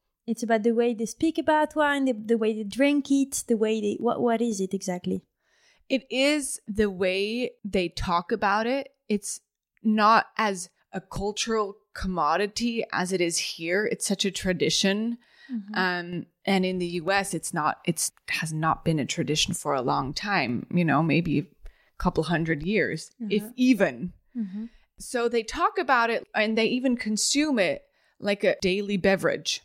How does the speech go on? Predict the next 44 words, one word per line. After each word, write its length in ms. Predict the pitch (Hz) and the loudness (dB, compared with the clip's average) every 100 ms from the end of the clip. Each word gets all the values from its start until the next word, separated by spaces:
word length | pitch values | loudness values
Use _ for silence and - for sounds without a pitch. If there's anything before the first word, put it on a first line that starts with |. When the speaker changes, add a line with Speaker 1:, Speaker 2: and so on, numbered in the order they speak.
| _ _ _ 240 | _ _ _ -6
Speaker 2:
It's 220 | 226 233 | -2 2
not 280 | 247 311 - | 2 2 0
as 180 | 285 254 | 0 0
stuck 500 | - - - 208 - | 0 -2 0 0 2
up 220 | 190 - - | 2 0 0
and 240 | 196 185 - | 2 2 2
elite. 760 | 180 175 190 170 - - - - - _ - | 0 2 0 -2 -4 -2 -2 -6 -20 _ -2
Yeah, 140 | - | 0
there's 180 | - 180 | 2 4
more 160 | 202 196 | 6 4
of 100 | 156 | 2
a 40 | |
farm 400 | - 147 139 139 | -2 0 0 -2
side 360 | - - - - | -2 -2 -2 -4
to 140 | 165 | -4
it. 160 | - - _ - - - | -4 -6 _ -12 -8 0
Speaker 1:
You 180 | 240 | 2
were 440 | 262 285 269 262 262 | 4 4 4 2 2
doing, 340 | 220 247 240 233 | 2 2 4 2
um, 600 | 214 214 214 214 214 226 - | 2 2 2 2 0 -2 -2
a 40 | |
certification 720 | - 247 233 240 240 226 247 233 | 2 2 2 4 4 4 4 4
to 80 | |
become 260 | 214 220 214 | 4 2 2
a 60 | 202 | 2
wine 300 | 220 233 233 | 2 2 2
specialist 640 | - 254 285 277 311 - | 0 0 0 -2 -4 0
there 300 | 247 285 339 _ | 2 2 0 _
in 80 | 220 | -4
Speaker 2:
Mm-hmm. 100 | 240 | 0
Speaker 1:
California. 580 | 240 226 - 254 294 339 _ _ - - | 4 2 4 2 2 -2 _ _ -14 -4
Did 120 | 247 | 2
you 100 | 277 | 4
also 220 | 277 254 277 | 2 2 0
feel 280 | - 285 | 2 2
this 180 | 247 262 | 2 2
in 120 | 247 | 4
the 100 | 220 | 4
way 280 | 214 226 233 202 | 4 4 4 -2
you 240 | 220 202 | -2 -2
were 160 | 202 202 | 0 0
taught 360 | - 226 220 | 4 4 6
about 320 | 202 180 180 | 4 4 2
wine? 360 | 185 175 175 | 0 0 0